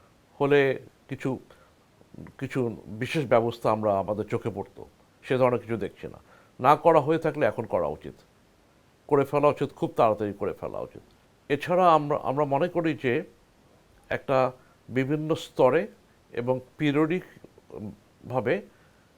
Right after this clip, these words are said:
পুরা এই নিরাপত্তা বন্দোবস্তকে আবার বারবার সমীক্ষা করতে হবে যে কোনো জায়গাতে কোনো ঘাটতি হচ্ছে কিনা, ভুল হচ্ছে কিনা। এখানে সরকারের যে বিভিন্ন সংস্থা আছে,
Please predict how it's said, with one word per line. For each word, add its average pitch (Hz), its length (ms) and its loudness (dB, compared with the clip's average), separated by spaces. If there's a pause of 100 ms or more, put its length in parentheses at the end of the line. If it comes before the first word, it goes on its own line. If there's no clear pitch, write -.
(360)
পুরা 175 500 4 (140)
এই 131 140 -2
নিরাপত্তা 139 580 -2
বন্দোবস্তকে 127 880 -2 (160)
আবার 117 260 -2 (520)
বারবার 117 320 4
সমীক্ষা 135 480 -4
করতে - 280 -10
হবে 78 220 -8
যে 87 100 -12
কোনো 127 300 -4
জায়গাতে 117 400 0
কোনো 110 220 -4 (480)
ঘাটতি 117 360 -4
হচ্ছে 117 300 -4
কিনা, 104 240 -4
ভুল 95 300 -8
হচ্ছে 107 240 -8
কিনা। 64 240 -12 (720)
এখানে 147 380 -2 (480)
সরকারের 147 680 2 (120)
যে 123 120 -4
বিভিন্ন 127 380 -4
সংস্থা 143 440 -2
আছে, 147 180 -4